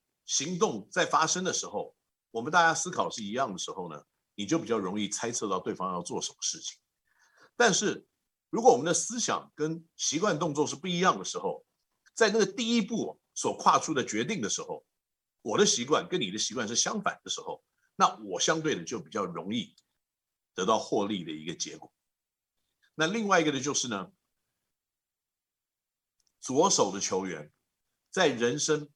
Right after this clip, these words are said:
也许百分之九十的时间都是在跟右手打球的人在竞争，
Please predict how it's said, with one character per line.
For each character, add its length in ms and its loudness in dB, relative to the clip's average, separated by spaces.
也 120 4
许 140 2
百 260 0
分 140 -10
之 140 -6
九 360 0
十 200 -2
的 100 0
时 220 -2
间 240 -8
都 120 -8
是 140 -4
在 140 0
跟 260 -6
右 240 2
手 240 -6
打 160 -8
球 220 -12
的 120 -6
人 160 -12
在 160 0
竞 240 -4
争， 160 -14